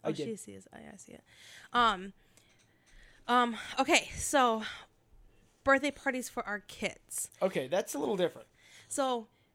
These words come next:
Speaker 2: our kids are obviously kids, and I want my kids to have what I didn't have. Like every parent,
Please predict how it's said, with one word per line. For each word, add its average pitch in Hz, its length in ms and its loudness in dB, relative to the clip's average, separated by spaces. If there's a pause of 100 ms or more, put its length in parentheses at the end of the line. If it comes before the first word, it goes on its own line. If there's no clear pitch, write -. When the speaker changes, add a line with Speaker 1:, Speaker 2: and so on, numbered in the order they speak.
(440)
Speaker 2:
our 277 160 6
kids 349 480 -4
are 233 200 2
obviously 220 340 -4
kids, - 560 -18
and 254 100 -4
I 262 140 0
want 269 320 -4
my 320 140 -6
kids - 440 -8
to 240 160 -6
have 175 280 -8
what 185 120 -6
I 202 120 -4
didn't 180 420 -12
have. 277 360 -4
Like 175 220 -12
every 175 320 -8
parent, 151 380 -16